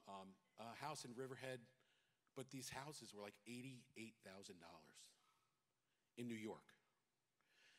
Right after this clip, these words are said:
Eighty-eight thousand dollars. So we put our name in the lottery. It was a hundred twenty houses being built for first-time home buyers. And, um, we got picked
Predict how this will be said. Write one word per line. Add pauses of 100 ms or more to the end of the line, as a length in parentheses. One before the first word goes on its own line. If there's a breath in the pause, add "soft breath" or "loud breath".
(140 loud breath)
Eighty-eight
thousand
dollars.
So
we
put
our
name
in
the
lottery.
It
was
a
hundred
twenty
houses
being
built (600 loud breath)
for
first-time
home
buyers. (840 soft breath)
And, (220)
um, (540)
we
got
picked